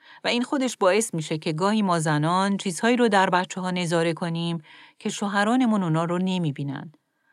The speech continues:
مواردی که باید به رفع و اصلاح اونها و کلاً رسیدگی به اونها توجه نشون داد.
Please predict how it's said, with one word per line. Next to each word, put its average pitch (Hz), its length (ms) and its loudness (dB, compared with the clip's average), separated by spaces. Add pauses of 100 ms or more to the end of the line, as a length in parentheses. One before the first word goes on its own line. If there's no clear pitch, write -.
(160)
مواردی 214 400 2
که 226 120 -2
باید 196 240 2
به 180 100 4
رفع 185 300 2
و - 20 -4
اصلاح 170 420 -2
اونها 160 460 0
و 156 80 2
کلاً 196 320 -2
رسیدگی 170 560 -4
به 165 60 0
اونها 165 280 -2
توجه 160 500 0
نشون 143 380 -6
داد. - 220 -14